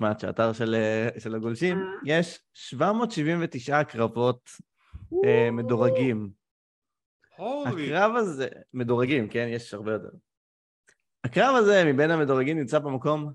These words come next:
Speaker 1: השבע מאות שלושים ושתיים. זאת אומרת, אחד הקרבות הגרועים בהיסטוריה. אגב,
Speaker 3: וואו.
Speaker 1: סיקרנו קרבות שמדורגים נמוך יותר כבר, אבל
Speaker 3: מה
Speaker 1: אחד הקרבות
Speaker 3: המקום
Speaker 1: הגרועים.
Speaker 3: האחרון? אני מת לדעת. ומה
Speaker 1: אתם רוצים
Speaker 3: המקום
Speaker 1: לנחש?
Speaker 3: הראשון?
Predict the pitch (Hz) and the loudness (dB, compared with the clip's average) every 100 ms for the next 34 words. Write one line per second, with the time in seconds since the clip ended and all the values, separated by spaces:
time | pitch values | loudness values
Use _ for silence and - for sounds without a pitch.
0 | - 143 - 127 120 160 190 208 - 135 | -10 -10 -8 -6 0 2 2 -4 -4 -6
1 | 123 147 135 127 - 131 120 104 104 - | -4 -4 -2 -4 -2 2 2 0 -6 -14
2 | _ - 120 113 113 120 117 120 120 117 | _ -12 -8 -4 0 2 2 2 2 0
3 | - 120 143 165 160 143 147 147 147 120 | -2 0 0 0 0 0 -2 -2 -4 -4
4 | 120 127 - 147 156 139 113 - _ _ | -2 -2 -2 -4 -2 -4 -6 -12 _ _
5 | - 117 117 170 160 165 135 113 107 110 | -6 -2 2 4 4 2 0 -2 0 2
6 | 151 110 123 131 - 135 120 131 113 117 | 2 0 0 -2 -2 -8 -4 -6 -2 -4
7 | 117 131 117 127 127 123 117 104 107 110 | -2 -4 -2 -4 -2 -4 -6 -8 -8 -8
8 | 104 - 98 110 110 - _ _ _ _ | -10 -12 -4 -2 -2 -4 _ _ _ _
9 | 139 180 139 131 135 - 190 165 151 - | -2 4 4 4 2 0 0 0 0 -2
10 | 147 127 123 139 208 _ _ _ - 143 | -4 -2 -4 -6 -10 _ _ _ -12 -8
11 | 143 160 160 120 101 _ _ - 147 175 | -6 -4 -4 -6 -8 _ _ -8 -2 2
12 | 202 151 120 113 104 117 139 113 - | 2 0 0 0 0 2 2 2 -8